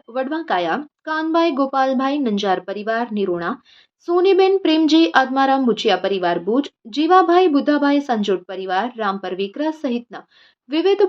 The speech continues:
ભેટ રોકડદાનના દાતાઓએ સહયોગ આપ્યો હતો. આ તમામનું સન્માન કરાયું હતું.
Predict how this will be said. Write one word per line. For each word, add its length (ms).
ભેટ 300
રોકડદાનના 880
દાતાઓએ 480
સહયોગ 420
આપ્યો 300
હતો. 240
આ 200
તમામનું 500
સન્માન 480
કરાયું 400
હતું. 240